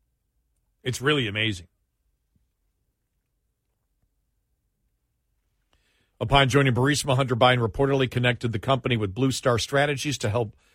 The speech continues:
the firm fight corruption charges leveled against the president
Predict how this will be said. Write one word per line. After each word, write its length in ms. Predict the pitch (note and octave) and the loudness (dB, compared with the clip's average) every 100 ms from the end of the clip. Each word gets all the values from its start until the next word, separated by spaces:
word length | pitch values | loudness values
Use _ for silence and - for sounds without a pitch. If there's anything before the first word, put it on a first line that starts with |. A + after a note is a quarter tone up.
| _ _ - | _ _ -6
the 160 | A2+ | -6
firm 360 | G2 - C#3 C3+ | 0 2 2 2
fight 340 | B2 B2+ B2+ | 0 0 0
corruption 540 | - A2+ B2 D3 - D3+ | -2 -2 0 0 -2 -4
charges 540 | - B2+ B2+ A#2 A2+ G#2+ | 0 2 2 -2 -4 -6
leveled 600 | - A2+ C#3+ C#3+ A2+ G2+ - _ _ _ _ _ _ _ _ _ _ _ _ | -8 0 2 0 -2 -6 -10 _ _ _ _ _ _ _ _ _ _ _ _
against 360 | - D#3+ D3+ C3+ | -2 2 2 0
the 60 | B2+ | -2
president 380 | - C3 C3 | 2 2 2